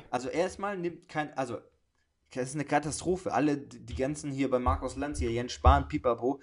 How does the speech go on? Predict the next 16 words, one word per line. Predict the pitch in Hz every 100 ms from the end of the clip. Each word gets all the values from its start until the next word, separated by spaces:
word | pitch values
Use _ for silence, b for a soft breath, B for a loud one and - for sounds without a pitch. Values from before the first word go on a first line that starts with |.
| b -
die | 117
tun | 117 170
alle | 139 135
so, | 139
als | 127
wenn | 131
alles | 123 139
super | 127 151 143
unter | 127
Kontrolle | 123 110 - 156 123
wäre. | 101
Ist | 196 190
es | 113
vielleicht | 98 98 98
auch. | 107 147 b b b
Aber | 123 160 165 190